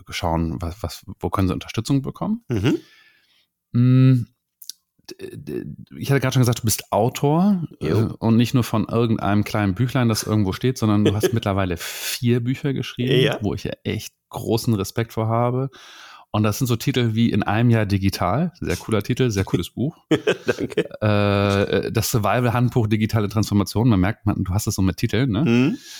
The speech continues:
Speaker 1: Äh, dreißig Minuten digitale Innovation, das ist, glaub ich, aus dieser dreißig Minuten Serie, ne?
Speaker 2: Genau.
Speaker 1: Und dann Smart Transformation Hacks ist das jüngste Buch von
Speaker 2: Ja.
Speaker 1: mir.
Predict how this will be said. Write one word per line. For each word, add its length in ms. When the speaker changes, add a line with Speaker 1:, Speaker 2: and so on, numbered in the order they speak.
Speaker 1:
Äh, 160
dreißig 380
Minuten 180
digitale 400
Innovation, 560
das 100
ist, 80
glaub 160
ich, 140
aus 120
dieser 340
dreißig 340
Minuten 240
Serie, 340
ne? 60
Speaker 2:
Genau. 480
Speaker 1:
Und 280
dann 320
Smart 480
Transformation 640
Hacks 540
ist 320
das 260
jüngste 360
Buch 240
von 120
Speaker 2:
Ja. 220
Speaker 1:
mir. 160